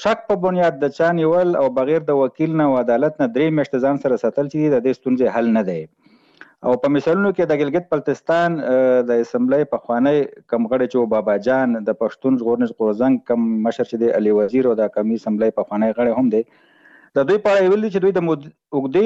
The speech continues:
مودې راهیسې په زندان کې ساتل شوي دي او دغسې تورونه پرې لګېدلي وو. دغه شان، آه، د بلوچستان د پیوستون کمیټې یوه مشره چې ده مهارنګ بلوچ،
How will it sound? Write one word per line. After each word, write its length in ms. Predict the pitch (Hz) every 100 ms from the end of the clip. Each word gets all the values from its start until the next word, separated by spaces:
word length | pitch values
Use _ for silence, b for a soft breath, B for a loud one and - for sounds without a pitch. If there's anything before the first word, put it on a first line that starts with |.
| 202
مودې 180 | 151 147 143
راهیسې 300 | - 127 -
په 120 | 120
زندان 300 | 123 139 143
کې 60 | -
ساتل 200 | - 120 117 113 _ -
شوي 200 | 160 175
دي 80 | 175 180 b b b b
او 60 | 135 135 147
دغسې 380 | 196 160 147 139
تورونه 220 | 135 135
پرې 100 | 117 101
لګېدلي 360 | 95 92 92 90
وو. 100 | 78 _ _ _ _ _ _ _ _ _ - 247 151
دغه 140 | 190 185
شان، 280 | 180 180 175
آه، 180 | 135 135
د 140 | 131 127
بلوچستان 420 | 131 120 170 165 143
د 160 | 131 127 -
پیوستون 340 | 117 110 143 139
کمیټې 420 | 123 110 - 131 131
یوه 80 | 123
مشره 180 | 139 135
چې 100 | 123 123
ده 120 | 117
مهارنګ 280 | 104 113 113
بلوچ، 280 | 101 104 101